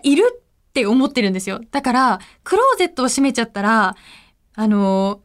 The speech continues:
閉じ込めちゃってるってことになるじゃないですか。だからそうしたら、なんかそちらのいらっしゃる方の方も、なんか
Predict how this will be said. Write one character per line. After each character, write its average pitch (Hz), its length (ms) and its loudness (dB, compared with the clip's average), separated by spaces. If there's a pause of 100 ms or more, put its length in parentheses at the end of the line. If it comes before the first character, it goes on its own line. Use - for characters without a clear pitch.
閉 339 140 -2
じ 508 140 0
込 571 200 -2
め 466 100 0
ち - 80 -4
ゃ 254 60 0
っ - 80 -10
て 208 100 -6
る 196 80 -4
っ 190 40 -6
て 190 80 -10
こ 208 120 -6
と 208 100 -2
に 196 60 2
な 196 120 0
る 196 60 0
じ 180 80 -8
ゃ 180 60 -10
な 180 80 -12
い 190 60 -12
で 185 60 -12
す - 100 -16
か。 185 140 -14 (320)
だ 233 100 -12
か 233 60 -4
ら 208 40 -4
そ 370 200 0
う - 20 -4
し 392 80 -6
た 403 100 2
ら、 302 380 0 (300)
な 226 80 -6
ん - 20 -6
か 208 100 -12
そ 226 120 -4
ち 254 120 -4
ら 254 80 2
の 240 100 0
い 233 100 2
ら 285 80 2
っ - 20 2
し 285 100 -6
ゃ 330 80 0
る 254 80 0
方 226 240 -4
の 233 120 0
方 247 180 0
も、 226 340 0 (240)
な 226 100 -6
ん - 20 -4
か 196 200 -6